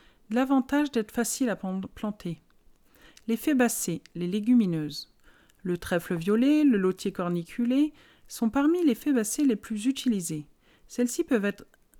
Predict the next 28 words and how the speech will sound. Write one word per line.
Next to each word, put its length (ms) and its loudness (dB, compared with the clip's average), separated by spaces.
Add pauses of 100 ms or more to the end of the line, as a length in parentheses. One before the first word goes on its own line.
(120)
peuvent 200 -4
attirer 480 0
de 120 2
nombreux 480 6
auxiliaires, 580 -2
particulièrement 720 2
les 120 6
punaises 580 -2 (340)
prédatrices 760 -2 (400)
d'anthocorides 1400 0 (460)
et 260 0
myridés, 560 2 (560)
grâce 300 -2
à 40 4
leur 160 0
période 380 2
de 100 -2
floraison 520 2
très 240 -2
longue. 400 -2 (560)
Le 160 2
mélilot 640 6
blanc 500 -4
constitue 460 -4
par 180 0
ailleurs 400 0
une 140 2
source 480 -8